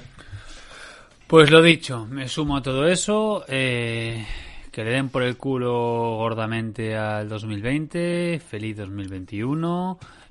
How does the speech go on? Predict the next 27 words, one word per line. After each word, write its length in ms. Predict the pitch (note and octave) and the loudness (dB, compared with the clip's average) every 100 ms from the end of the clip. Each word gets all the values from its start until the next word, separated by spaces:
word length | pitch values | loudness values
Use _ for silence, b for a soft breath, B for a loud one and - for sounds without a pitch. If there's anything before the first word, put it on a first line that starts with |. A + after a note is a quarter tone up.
| - | -6
y 420 | A2 A2 G#2+ G#2+ | -4 -2 -2 -2
nada, 380 | G#2 G2+ E2+ F2+ - | -2 -4 -6 -14 -18
que 300 | - G#2+ G#2+ | -8 -6 -4
no 140 | G#2+ A#2+ | -4 -6
os 120 | - | -6
olvidéis 540 | A2 A2 A2+ B2+ C3 | -6 -4 -2 -2 -4
que 580 | - G#2+ G2+ G2+ G2+ G#2 | -8 -6 -4 -4 -6 -8
seguimos, 800 | G2 - G#2 G#2+ G#2 G2+ G2+ - - - | -12 -10 -8 -6 -6 -6 -8 -10 -16 -16
eh, 460 | A#2 G#2 G2+ G2+ F#2+ - - | -10 -8 -8 -6 -6 -10 -6
publicando 640 | G#2+ G2 G2+ A#2 G#2+ G#2 | -2 0 0 2 2 2
al-, 220 | G2+ G2+ G2+ | 0 0 -2
articulitos 680 | F#2+ - - G#2+ G2+ F#2 G2+ | -4 -6 -2 0 0 -4 -4
en 40 | |
la 100 | F#2 | -2
web, 280 | G#2 F3 - B B B B - | 2 2 0 B B B B -10
intentaremos 680 | G2+ F#2+ F2 G2 G2 G2 | -8 -6 -4 -4 -2 -2
subir 280 | - G2 G2 | -2 -2 0
lo 100 | F#2+ | 0
que 100 | F#2 | -2
podamos, 560 | E2+ F2+ A#2 F#3+ A3 - b b b | -2 2 4 4 2 -2 b b b
así 320 | F3+ E3+ - | -10 -4 -2
que 360 | - D3 C#3 - - | 2 2 0 -8 -4
nada, 300 | G#2 F#2 - | -2 -2 -2
y 460 | E3 A3+ A#3 A3 - - _ _ | 4 6 6 4 -4 -20 _ _
por 120 | - | -18
supuesto 640 | - B2 B2+ A#2+ - D#3 E3 - | -16 -6 -4 -2 -2 -4 -6 -10
seguid 440 | - - A#2 E3+ | -10 -6 -2 -2